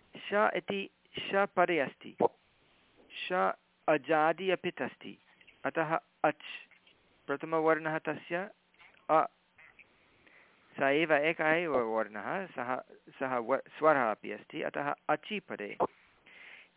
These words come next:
एतेषां सर्वेषां स्थाने इयङ् उवङ् आदेशो भवतः। हम्म? नाम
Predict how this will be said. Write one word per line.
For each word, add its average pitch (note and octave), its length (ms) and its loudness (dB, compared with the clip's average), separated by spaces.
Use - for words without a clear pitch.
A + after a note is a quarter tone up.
एतेषां D#3 680 -2
सर्वेषां D3 760 -4
स्थाने B2+ 520 -8
इयङ् E3+ 720 -2
उवङ् C3 460 -6
आदेशो A#2+ 500 -4
भवतः। G2+ 600 -10
हम्म? C#3 220 -18
नाम C#3 280 0